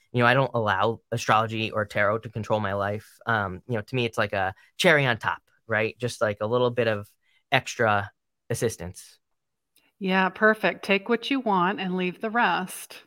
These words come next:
Speaker 1: Yeah.
Speaker 2: right?
Speaker 1: Yeah,
Speaker 2: Uh,
Speaker 1: absolutely.
Speaker 2: thank you for sharing that. Uh, Melissa's saying that she loves the idea of agreeing to this life. Um, you know, she thinks about that, about her kids, and they agreed for me to be their mom.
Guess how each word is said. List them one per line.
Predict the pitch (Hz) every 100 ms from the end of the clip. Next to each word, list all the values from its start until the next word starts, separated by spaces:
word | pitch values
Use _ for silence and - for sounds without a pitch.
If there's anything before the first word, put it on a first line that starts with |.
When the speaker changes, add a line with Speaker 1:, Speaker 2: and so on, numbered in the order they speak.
| _
Speaker 1:
Yeah. | - 113 196
Speaker 2:
right? | 208 - - _ _ - - -
Speaker 1:
Yeah, | 110 104
Speaker 2:
Uh, | 202 196 202 196 196
Speaker 1:
absolutely. | - - - 214
Speaker 2:
thank | 185 214 220
you |
for | 247 208
sharing | - 185 190 202
that. | 175 165 180 -
Uh, | 190
Melissa's | 190 196 220 220 240
saying | - 220 214 196
that | 185 - -
she | 202
loves | 190 190 196
the | 196
idea | 185 196 185
of | 175
agreeing | 180 180 185
to | -
this | 170 170 -
life. | 220 220 226 226 _ - - _ _ _ _ -
Um, | 175 165 165 165 180 - - _
you | 214
know, | 190 175 -
she | - 208
thinks | 220 220
about | 202 196 196
that, | 185
about | 175 196
her | 180
kids, | 175 220 202 202
and | 175
they | 180
agreed | 180 185 185
for | -
me | 202 214
to |
be | 202 214
their | 233
mom. | 294 392 170